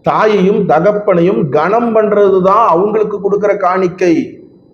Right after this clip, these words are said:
அப்ப கனம் பண்றது அப்படின்னா சும்மா ப-, பேரண்ட்ஸ் டேவோட ஸ்டேட்டஸ் வைக்கிறது கிடையாது.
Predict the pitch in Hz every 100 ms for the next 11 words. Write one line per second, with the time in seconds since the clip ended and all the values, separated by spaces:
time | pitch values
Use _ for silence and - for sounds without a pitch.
0 | _ - 139 156 143 175 220 214 202 202
1 | 196 202 180 185 202 269 - - - -
2 | _ _ _ _ _ _ _ - 190 208
3 | 202 190 190 196 214 214 180 196 190 202
4 | 202 202 208 208 202 185 180 180 170 175
5 | 165 160 165 143 -